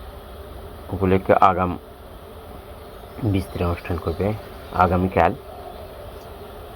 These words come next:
তো আজকে খেলাধুলা, আগামীকাল বিচিত্রা অনুষ্ঠান, তো ওখানে আবার টেজ বানিয়ে দিতে হবে একটা, তো ওই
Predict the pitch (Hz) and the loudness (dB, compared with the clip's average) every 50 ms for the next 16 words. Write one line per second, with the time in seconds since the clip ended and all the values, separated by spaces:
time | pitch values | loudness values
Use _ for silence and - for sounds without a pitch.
0 | - - - - - - 101 101 - - 101 98 101 95 - 110 107 104 82 87 | -14 -14 -12 0 6 6 6 6 4 2 4 4 4 4 6 8 8 8 8 6
1 | 87 95 101 107 135 131 - - - - - - - - - - - - - - | 0 0 0 0 0 -2 -8 -14 -14 -14 -14 -12 -12 -14 -14 -14 -14 -14 -14 -14
2 | - - - - - 87 90 90 90 92 90 - 95 90 90 85 87 90 87 - | -14 -10 2 4 6 8 8 8 8 6 6 6 6 6 6 4 0 -2 -2 2
3 | 87 87 87 90 - - 90 92 113 135 - - - - - - - - - - | 4 4 4 4 4 6 4 6 4 2 -4 -10 -12 -14 -12 -12 -12 -12 -12 -12
4 | - - - - - 104 104 101 98 92 87 82 87 85 - - - 120 120 120 | -12 -12 -10 2 8 8 10 10 10 8 10 10 8 8 6 2 4 8 8 8
5 | 104 87 78 92 87 85 80 82 76 - 90 85 85 85 85 - - 101 104 123 | 8 8 6 6 6 8 6 4 6 6 8 10 10 10 8 8 6 4 4 4
6 | 131 127 - - - - - - - - - - - - - - - - - - | 4 -2 -8 -12 -12 -12 -12 -12 -12 -12 -12 -12 -12 -14 -14 -12 -12 -12 -12 -10
7 | - - - - - - - 117 107 104 | -12 -12 -12 -12 -12 -4 4 8 10 10